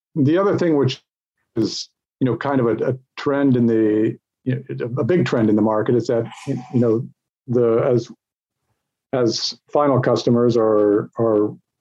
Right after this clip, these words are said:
you know, people like Walmart, Costco, et cetera, you know, put in more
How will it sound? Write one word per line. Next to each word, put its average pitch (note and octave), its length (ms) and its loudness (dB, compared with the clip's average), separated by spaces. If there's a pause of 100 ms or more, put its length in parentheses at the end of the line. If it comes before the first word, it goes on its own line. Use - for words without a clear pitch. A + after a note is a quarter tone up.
(280)
you A#2 80 0
know, G#2 60 0
people B2+ 320 0
like G#2+ 220 2 (360)
Walmart, A2+ 400 2
Costco, A2+ 360 -2
et - 60 -4
cetera, A2+ 540 0
you A#2+ 60 0
know, G#2+ 80 2
put B2+ 240 -2
in A#2 120 2
more A2+ 480 0